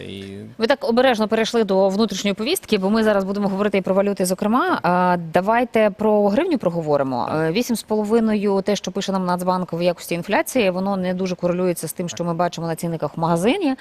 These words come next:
Speaker 1: Так.
Speaker 2: Е, ми можемо говорити скільки завгодно про купівельну спроможність, неспроможність. Сьогодні в редакції моя колега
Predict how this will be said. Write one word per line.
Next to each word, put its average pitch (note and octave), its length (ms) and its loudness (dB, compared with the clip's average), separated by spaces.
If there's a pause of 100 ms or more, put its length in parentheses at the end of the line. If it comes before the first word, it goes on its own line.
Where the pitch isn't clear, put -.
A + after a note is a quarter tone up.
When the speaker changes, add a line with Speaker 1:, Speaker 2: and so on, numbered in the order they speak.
(120)
Speaker 1:
Так. G#2 80 -10 (260)
Speaker 2:
Е, F#3+ 160 4
ми A3+ 140 6
можемо A3 320 2
говорити G3 340 0
скільки F#3+ 320 -2
завгодно F3+ 400 2
про E3 140 -2
купівельну F3+ 480 0
спроможність, D#3+ 580 -4
неспроможність. A3 540 -2
Сьогодні F#3 260 -2
в F3+ 40 0
редакції G3+ 460 0
моя F3 200 0
колега G#3 420 2